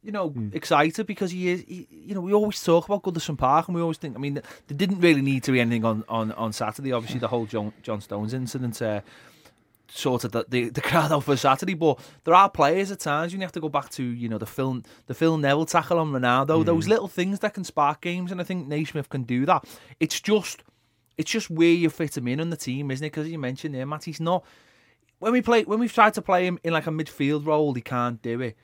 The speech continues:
Speaker 1: Okay, when he's played in that sort of false number nine, he's done really, really well.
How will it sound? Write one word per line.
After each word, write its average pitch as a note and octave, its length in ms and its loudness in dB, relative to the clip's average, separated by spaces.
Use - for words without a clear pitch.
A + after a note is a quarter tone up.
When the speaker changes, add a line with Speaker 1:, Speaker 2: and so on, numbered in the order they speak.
Speaker 1:
Okay, C#3+ 220 4
when D#3+ 140 2
he's E3+ 100 0
played E3+ 300 4
in D#3 80 -4
that C3 160 -4
sort D3 180 -6
of B2+ 80 -6
false B2+ 320 -2
number A#2+ 200 -4
nine, B2 440 -2
he's C3 160 -12
done C#3 200 -2
really, A#2 280 0
really G#2+ 320 -2
well. A#2 240 0